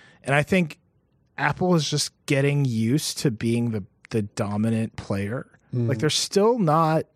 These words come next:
Speaker 1: ready for that role entirely, right? They still act like the underdog a bunch. They still think, like, everyone's doing it wrong. But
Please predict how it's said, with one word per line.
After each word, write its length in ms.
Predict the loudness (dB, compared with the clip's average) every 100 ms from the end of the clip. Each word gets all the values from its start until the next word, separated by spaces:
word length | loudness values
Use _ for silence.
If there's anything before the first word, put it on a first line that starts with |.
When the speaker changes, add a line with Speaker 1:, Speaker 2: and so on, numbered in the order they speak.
| _
Speaker 1:
ready 520 | 0 4 4 4 2
for 160 | 0 0
that 180 | 0 0
role 720 | -2 0 2 2 0 0 -4 -4
entirely, 1300 | -4 -4 -8 -4 0 0 -2 -6 -10 -14 -16 -18 -20 _ _ _ _ -2
right? 220 | -2 0
They 100 | 0
still 280 | 2 2 2
act 300 | 2 2 2
like 100 | 0
the 120 | 2 0
underdog 420 | 0 0 0 -2
a 60 |
bunch. 440 | 0 2 4 2 0
They 100 | -2
still 340 | -2 -2 -2
think, 400 | -4 -4 -4 -4 -6
like, 140 | -4
everyone's 420 | -2 2 0 0
doing 200 | 0 0
it 100 | 0
wrong. 540 | 2 4 4 2 0 -4 -10 -20 -20 _ 0
But 320 | 2 2